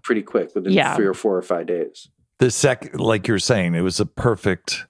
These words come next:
Speaker 3: you know, combination of the Civil War and baseball. And the second Conan heard the idea, I think he, he pictured himself in a ridiculous costume like that. It was
Speaker 2: Mm-hmm.
Speaker 3: just like, "Let's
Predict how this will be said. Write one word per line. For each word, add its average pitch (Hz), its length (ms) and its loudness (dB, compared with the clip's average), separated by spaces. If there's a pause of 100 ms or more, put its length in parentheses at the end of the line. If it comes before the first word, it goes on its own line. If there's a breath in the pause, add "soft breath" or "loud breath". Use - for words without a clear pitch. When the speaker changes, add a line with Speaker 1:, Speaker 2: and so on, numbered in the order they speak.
Speaker 3:
you 95 160 0
know, 76 160 -2
combination 85 880 0
of 78 340 -2
the 85 120 -4
Civil 85 320 0
War 82 200 0
and 80 120 -2
baseball. 78 580 0
And 80 160 0
the 80 80 0
second 87 460 0 (120)
Conan 82 280 2
heard 82 160 2
the 80 100 2
idea, 78 640 0
I 117 120 0
think 135 140 2
he, 117 240 0
he 95 180 -6
pictured 98 520 -2
himself 82 720 -2 (160)
in 95 160 2
a 85 100 0
ridiculous 85 540 -2
costume 87 420 0
like 78 160 0
that. - 320 4
It - 20 2
was - 40 2
Speaker 2:
Mm-hmm. 87 80 4
Speaker 3:
just 90 180 0
like, 95 160 0
"Let's 135 460 0